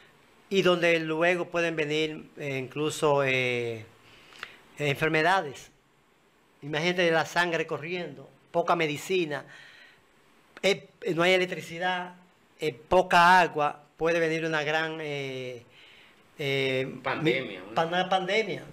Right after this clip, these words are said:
Speaker 1: de cualquier tipo de enfermedad y poco a poco esas personas van a ir muriendo. Eh, el mundo entero ha pedido a Israel que pare y que venga un, un espacio de conversación. Y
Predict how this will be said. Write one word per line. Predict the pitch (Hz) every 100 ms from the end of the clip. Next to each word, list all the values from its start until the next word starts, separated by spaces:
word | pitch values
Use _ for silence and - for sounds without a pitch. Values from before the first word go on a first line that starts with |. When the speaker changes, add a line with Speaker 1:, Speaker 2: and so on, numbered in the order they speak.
| 135
Speaker 1:
de | 139
cualquier | 160 180 185
tipo | 190
de | 196
enfermedad | 180 185 185 190 190 -
y |
poco | 180 - 196 196
a | 190
poco | 190 185 165
esas | 143 160
personas | 165 151 160
van | 151
a | 151
ir |
muriendo. | 156 151 143 127 117 127 120 - - - - - - - - -
Eh, | 147 151 147 151
el | 170 170
mundo | 226 220
entero | 196 208 202
ha | 180
pedido | 185 175 180 175
a | 170
Israel | 165 170 165 -
que | 151
pare | - 175 175 147 160 156 - _ _
y | 196
que | 196 208
venga | 185 185
un, | 190 185 180 180 180 180 _ _ _ -
un | 160
espacio | 175 180 170 175 - 175
de | 165 147 135
conversación. | 143 143 147 147 135 143 139 151 170 170 _ - - - _ _ _ -
Y | 143 139 139 135